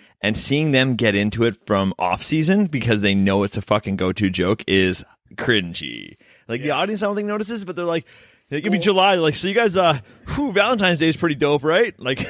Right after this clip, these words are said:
Speaker 1: <laughs>
Speaker 2: Yeah, I mean,
Speaker 1: you're like,
Speaker 2: on
Speaker 1: "What the fuck?"
Speaker 2: Yeah, on an open mic especially, I guess.
Speaker 1: Yeah, but I've seen it. I've seen it just. I've seen it before.
Speaker 2: I mean, there's ways of weaving it in. Like, I feel like because you did the whole kids bit.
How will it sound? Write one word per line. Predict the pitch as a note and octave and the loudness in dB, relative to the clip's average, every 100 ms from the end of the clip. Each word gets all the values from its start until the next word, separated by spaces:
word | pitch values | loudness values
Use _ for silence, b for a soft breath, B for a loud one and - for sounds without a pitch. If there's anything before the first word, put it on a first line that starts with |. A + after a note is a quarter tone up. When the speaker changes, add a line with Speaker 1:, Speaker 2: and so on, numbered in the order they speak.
| - | -8
Speaker 1:
<laughs> | - | -2
Speaker 2:
Yeah, | D3 D3 | 2 2
I | D3 D#3+ | 2 0
mean, | E3+ | 2
Speaker 1:
you're | F3 | 2
like, | B2+ | 2
Speaker 2:
on | E3+ E3+ F3 | 0 -2 -2
Speaker 1:
"What | E3 | -4
the | A2 | -6
fuck?" | - D3+ - _ D#3 | -4 -4 -6 _ -8
Speaker 2:
Yeah, | D3+ | -4
on | C#3 C#3+ | -2 0
an | C#3 | 2
open | D3 C#3 | 2 2
mic | B2+ G#2+ | 0 -2
especially, | - A#2+ A2 - D3+ | -4 -2 0 0 0
I | D3 | 2
guess. | D#3+ E3+ - - - b b b - | 0 -2 -6 -14 -18 b b b -4
Speaker 1:
Yeah, | C3+ C3 | -2 2
but | |
I've | A#2+ D3 | 2 2
seen | C#3+ F3+ | 2 0
it. | C#3 - | 0 0
I've | D3+ | -2
seen | - F#3 | 0 -2
it | B2+ - | -4 -6
just. | A#2 B2+ - - - | -4 -4 -6 -18 -8
I've | B2 | -6
seen | - C#3 | -6 -10
it | |
before. | F#2+ G#2 F#2+ G2 | -8 -4 -4 -2
Speaker 2:
I | A#3 | 2
mean, | D4+ D4+ | 4 4
there's | C4 | 2
ways | C#3+ D#3+ D#3 C3 | 4 4 4 2
of | |
weaving | C3+ A#2 A2 | 2 2 2
it | A2+ | 2
in. | G#2+ | 0
Like, | G#2 - | -2 0
I | D#3 | 0
feel | F3+ G3 F3+ | 0 0 2
like | D3 - | 2 0
because | B2 C3 A#2 | -4 -2 0
you | A#2+ | 0
did | A#2 | 0
the | A2 | 2
whole | A#2 | 2
kids | - - D#3+ F3+ A#2+ | 0 0 0 0 -2
bit. | F#2+ D#2 | -2 -4